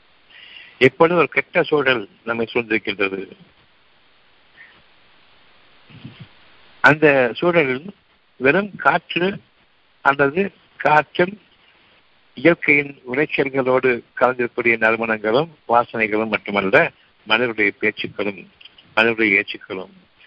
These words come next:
மனிதனுடைய கூக்குரல்களும், மனிதனுடைய மனதினுடைய கலவரங்களும்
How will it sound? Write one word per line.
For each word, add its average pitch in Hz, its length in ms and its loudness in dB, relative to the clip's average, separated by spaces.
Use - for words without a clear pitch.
மனிதனுடைய 110 440 2
கூக்குரல்களும், 104 680 0
மனிதனுடைய 113 600 2
மனதினுடைய 120 580 0
கலவரங்களும் 107 680 -2